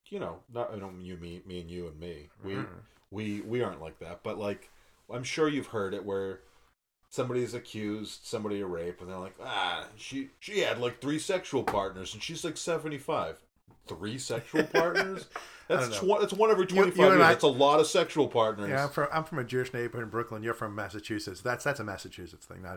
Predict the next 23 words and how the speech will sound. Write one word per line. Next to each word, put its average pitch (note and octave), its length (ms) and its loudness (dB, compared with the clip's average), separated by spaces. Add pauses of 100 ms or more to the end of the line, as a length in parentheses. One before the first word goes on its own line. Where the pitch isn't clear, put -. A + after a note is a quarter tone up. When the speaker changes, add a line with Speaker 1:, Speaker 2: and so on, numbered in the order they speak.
Speaker 2:
a - 40 -14
Jew-, F2+ 180 -16
no, G2+ 120 -12
<laughs> - 160 -6
not D#3+ 160 8
a C3+ 160 4
Jewish B2+ 220 0
neighborhood G2 300 -12
thing. - 80 -18 (760)
Speaker 1:
But, F3 220 2
but E3 80 2
you G#3 60 4
know A3 60 6
what F#3+ 40 6
I'm D#3 60 2
Speaker 2:
Where D#3+ 100 8
Speaker 1:
talking D#3 200 4
about, G#2+ 280 0
Speaker 2:
Oh, A3 60 6
Speaker 1:
though. G3 40 6
Speaker 2:
yeah, A#2 220 2
yeah. B2+ 160 -6
Speaker 1:
Yeah. F#2+ 80 -4